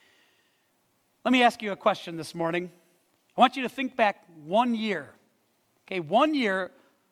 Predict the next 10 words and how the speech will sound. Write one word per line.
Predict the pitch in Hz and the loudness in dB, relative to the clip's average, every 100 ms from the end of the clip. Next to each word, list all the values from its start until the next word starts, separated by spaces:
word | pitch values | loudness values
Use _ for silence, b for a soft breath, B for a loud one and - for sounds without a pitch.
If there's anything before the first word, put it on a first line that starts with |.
| - | -4
ago | 175 202 208 | -2 0 0
today, | 202 196 196 160 | -2 -2 -2 -2
so | 127 185 | -6 -8
March | 170 185 269 - - | 0 2 2 0 -12
twenty-first, | 240 247 233 - 214 208 - | -6 -4 -4 -4 -4 -4 -10
twenty | - 202 214 | -6 -4 -4
twenty, | 202 185 165 135 127 b b b b | -8 -6 -6 -6 -18 b b b b
where | 151 190 226 233 240 240 _ | -2 0 2 2 -2 -4 _
were | - 185 185 185 180 _ | -6 -2 -2 -2 -6 _
you? | 165 156 135 | -10 -10 -10